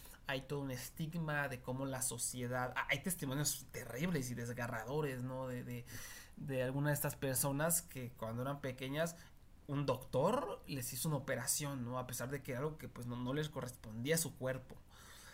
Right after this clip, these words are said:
Entonces, eh, desde ese aspecto está muy bien construido, pero tiene el mismo problema que todos los documentales de esta mujer, Julie Cohen, que ella dirigió Julia, hace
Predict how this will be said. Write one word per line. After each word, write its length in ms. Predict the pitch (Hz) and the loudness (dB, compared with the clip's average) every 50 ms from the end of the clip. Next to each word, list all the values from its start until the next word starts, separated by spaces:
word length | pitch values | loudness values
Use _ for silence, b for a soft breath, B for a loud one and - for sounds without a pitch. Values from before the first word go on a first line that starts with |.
| B B B B | B B B B
Entonces, 580 | - 147 131 - 143 143 139 160 160 151 160 - | -2 -2 -2 0 0 0 0 0 0 0 0 0
eh, 340 | - 143 156 - - - - | -2 -4 -4 -6 -6 -8 -4
desde 200 | 156 147 143 147 | -2 0 2 2
ese 100 | 151 165 | 2 2
aspecto 500 | 160 160 - - - 156 160 - 170 165 | 2 0 0 0 -2 -4 -2 0 2 2
está 800 | 151 - - - - - - 151 147 147 151 156 156 147 - - - | 4 4 2 0 -2 -2 0 2 4 4 6 6 6 4 2 0 -4
muy 300 | 156 147 143 147 156 151 | -4 -2 0 2 2 2
bien 160 | 151 151 143 | 2 0 -2
construido, 720 | 143 135 123 - - 127 127 143 160 170 196 220 - - - - B B B B B B B B B B - - - | -2 -4 -4 -4 -4 -4 -2 0 2 2 2 2 0 -2 -8 -16 B B B B B B B B B B -18 -2 4
pero 220 | - 165 175 175 | 6 6 6 6
tiene 180 | - 170 175 185 | 4 2 2 4
el 100 | 185 175 | 4 4
mismo 280 | 170 170 160 180 165 - | 4 2 2 0 0 0
problema 400 | 143 135 143 147 156 156 160 156 | 2 2 2 4 2 2 2 0
que 100 | 139 123 | -4 -6
todos 420 | - - - 165 175 180 175 165 | -4 0 4 4 6 6 6 4
los 120 | 143 131 127 | 4 2 0
documentales 720 | 131 127 131 123 131 131 131 135 139 143 143 139 135 143 | -2 -2 -2 -2 -2 0 2 4 4 4 4 2 0 0
de 100 | 135 135 | 0 0
esta 220 | 131 - 143 135 | 2 2 2 2
mujer, 340 | 135 139 135 - 139 143 143 | 2 2 2 2 2 2 2
Julie 260 | 139 139 139 143 135 - | 2 0 0 0 -2 0
Cohen, 420 | - 135 135 139 160 190 240 - - - - - - - - B B B B B B B B B B - - - - - - | 2 2 2 2 2 0 -2 -6 -8 -12 -14 -14 -16 -16 -14 B B B B B B B B B B -16 -16 -16 -16 -10 -4
que 120 | - 156 | 0 4
ella 120 | 147 151 147 | 4 4 4
dirigió 300 | 147 131 123 123 156 151 147 - | 4 2 0 0 0 0 0 0
Julia, 520 | - - - 165 175 196 226 262 381 403 - - 202 | -4 -2 2 4 4 6 4 4 2 0 -2 -4 -4
hace 180 | - 165 - | -2 -2 -2